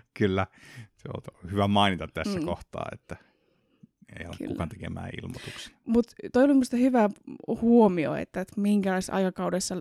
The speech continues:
Speaker 2: eletään, että tämän päivän muotilehdessähän ei se enää riitä, että se te-, tehdään niin kuin paperilehteä, vaan se on paljon
Speaker 1: Niin.
Speaker 2: nettiä, se on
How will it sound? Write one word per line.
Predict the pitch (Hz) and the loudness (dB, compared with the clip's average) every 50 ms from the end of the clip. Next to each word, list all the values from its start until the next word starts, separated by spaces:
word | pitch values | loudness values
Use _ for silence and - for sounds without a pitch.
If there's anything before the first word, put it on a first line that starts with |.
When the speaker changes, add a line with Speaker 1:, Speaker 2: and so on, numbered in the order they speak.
| - - | -4 0
Speaker 2:
eletään, | 202 196 190 180 175 - 160 160 175 | 2 4 4 2 2 -2 -4 -4 -6
että | 175 - _ | -8 -4 _
tämän | - 202 202 190 185 185 | 0 2 2 2 2 0
päivän | 202 185 185 180 185 190 | -2 -2 -2 -4 -4 -4
muotilehdessähän | 190 185 185 185 - 175 175 180 180 - 185 - - 180 175 175 - - | -4 -4 -2 -2 -2 -2 -2 -2 -4 -4 -6 -6 -6 -6 -6 -8 -6 -4
ei | 196 190 190 | -4 -4 -2
se | 185 190 | -2 -2
enää | 190 202 208 208 | 0 0 0 2
riitä, | 208 254 254 240 190 - - 107 110 | 4 4 4 4 2 0 -2 -6 -6
että | 185 - _ - | -6 -6 _ -8
se | 196 - 185 190 | -6 -4 -4 -2
te-, | - 185 185 185 196 - | -2 -2 -2 -2 -4 -4
tehdään | - 196 185 190 196 180 180 190 | -2 -2 0 0 -2 -4 -4 -4
niin | 208 214 | -6 -6
kuin | - - 240 220 - | -6 -6 -6 -2 2
paperilehteä, | 233 220 202 - 196 180 170 165 143 - - 185 - - - - 127 113 - - | 2 2 4 4 2 2 2 0 -2 -4 -6 -6 -8 -12 -14 -14 -12 -12 -12 -12
vaan | 208 190 - - | -10 -10 -10 -10
se | - - | -8 -10
on | 156 208 | -10 -8
paljon | - 185 190 190 | -6 -2 2 2
Speaker 1:
Niin. | - 202 185 180 | 4 4 4 2
Speaker 2:
nettiä, | - - - - 196 190 | 0 -4 -4 -4 -2 -2
se | 185 - 180 185 | -2 -4 -6 -8
on | 190 | -8